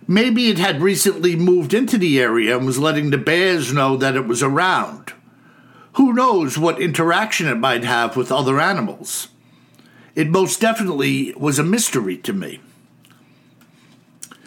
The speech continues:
The creature maneuvered with great dexterity around the logs like a child on the monkey bars.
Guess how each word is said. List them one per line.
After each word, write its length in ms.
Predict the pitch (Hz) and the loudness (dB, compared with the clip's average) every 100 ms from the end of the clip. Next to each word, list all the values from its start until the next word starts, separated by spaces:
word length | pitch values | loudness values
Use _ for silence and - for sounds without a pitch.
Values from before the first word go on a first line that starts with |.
| - - | -20 -2
The 80 | 220 | -2
creature 640 | 214 320 349 - 214 160 139 | 2 2 2 2 0 0 0
maneuvered 640 | 185 214 269 185 156 135 | 2 4 2 2 0 0
with 180 | 151 - | -2 2
great 280 | 196 190 | 2 2
dexterity 680 | 185 - - 214 214 165 139 | -2 -2 0 0 0 0 0
around 320 | 135 151 147 | 2 0 0
the 60 | 147 | -2
logs 520 | 156 175 143 110 - | 0 2 0 -2 -4
like 160 | 139 156 | -4 -4
a 60 | |
child 580 | 139 - 233 240 147 113 | -4 -4 -2 0 0 -2
on 160 | 127 131 | -2 -2
the 60 | |
monkey 380 | 156 196 214 120 | -2 -2 -4 -8
bars. 640 | 110 98 82 - - - | -6 -6 -8 -8 -8 -8